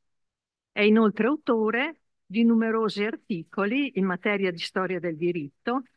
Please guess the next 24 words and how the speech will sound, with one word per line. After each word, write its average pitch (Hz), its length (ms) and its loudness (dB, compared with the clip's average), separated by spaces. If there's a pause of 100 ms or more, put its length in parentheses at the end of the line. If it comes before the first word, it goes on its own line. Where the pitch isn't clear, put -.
(100)
di 185 160 0
arbitrato 185 960 -2
e 190 100 -4
anche 160 280 -4
sul 226 260 -2
diritto 208 760 0
fra, 165 640 -2
eh, - 80 -14
sul 220 360 -2
rapporto, 175 840 0
scusate, 160 440 -2
fra 175 200 -6
diritto 175 640 -4 (280)
e 220 140 4
neuroscienze. 165 1200 0 (920)
Bene, 180 480 0 (300)
non 202 220 0
ci - 160 -2
resta 151 340 -4
che 202 420 -2
il 165 100 4
piacere 160 520 -2
di 160 100 -6
ascoltarlo. 147 800 -10